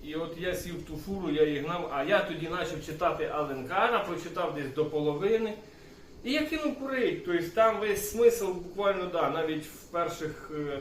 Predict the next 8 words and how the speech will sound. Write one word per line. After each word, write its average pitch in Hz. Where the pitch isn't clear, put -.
тих, -
скажімо, 139
е, 127
цих 131
страницях, 170
да. 151
От. 127
І, 160